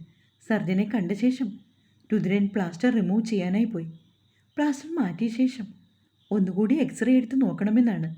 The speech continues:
ഡോക്ടർ പറഞ്ഞിരിക്കുന്നത്. അതും കഴിഞ്ഞ് ഏകദേശം ഒന്നരയോട് കൂടി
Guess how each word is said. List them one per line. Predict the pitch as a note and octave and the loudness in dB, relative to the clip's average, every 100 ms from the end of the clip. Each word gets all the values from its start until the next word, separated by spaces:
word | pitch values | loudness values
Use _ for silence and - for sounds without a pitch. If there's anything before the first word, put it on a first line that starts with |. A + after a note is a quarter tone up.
| - _ _ - | -16 _ _ -6
ഡോക്ടർ | F#3+ G3 G#3+ G3+ | -2 -2 -2 -4
പറഞ്ഞിരിക്കുന്നത്. | G#3+ F3+ F#3+ F3 D#3+ D#3+ F#3+ G#3+ - _ _ _ _ _ | -2 -2 -2 -4 -6 -6 -8 -12 -20 _ _ _ _ _
അതും | F#3 F#3+ G3 | -6 -2 -2
കഴിഞ്ഞ് | G3 B3 B3 | 0 2 2
ഏകദേശം | G3+ E3+ F#3+ A3+ A#3+ A3+ - - _ _ _ - | 2 2 0 0 0 -4 -6 -16 _ _ _ 0
ഒന്നരയോട് | G3 F#3+ A3 A#3 B3+ | 2 4 4 4 2
കൂടി | - F3+ D#3+ | 2 -4 -6